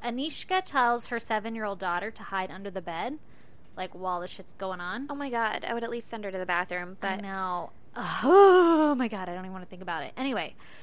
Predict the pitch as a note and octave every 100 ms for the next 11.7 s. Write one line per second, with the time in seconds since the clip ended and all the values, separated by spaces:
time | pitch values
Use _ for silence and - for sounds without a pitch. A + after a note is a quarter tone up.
0 | - - C#4+ C#4 C#4+ E4+ E4 D4 C#4+ C4
1 | A#3 A#3 A3+ F#3 A3 B3+ - G#3 G#3 F#3+
2 | F#3 - G3+ B3 C#4+ D4 D#4+ F4 F#4 -
3 | D4+ D#4+ E4 G#4+ - A#3 A3+ A#3 B3 A#3
4 | C#4+ B3+ A3+ G#3+ G#3 G3+ G#3+ B3 C4 -
5 | C4+ C4 - C4 B3+ A3+ A#3 G3 G3 D4
6 | D#4+ F#4+ A#4 A#4+ A#4+ G#4+ F4 C#4+ F4 F4
7 | A#4 A4+ A4 G4 D4 C4 C4+ C#4+ D4 C#4+
8 | B3+ A#3+ - C4 C#4 B3+ A3 G3 F#3+ F3+
9 | G3 - G3+ - A#3 B3 C4 C#4 D4+ G4
10 | G4+ F#4 D#4 D#4 G3+ E3+ - E3 F#3 F3+
11 | G#3+ A#3 A#3 C4+ A#3 G3+ -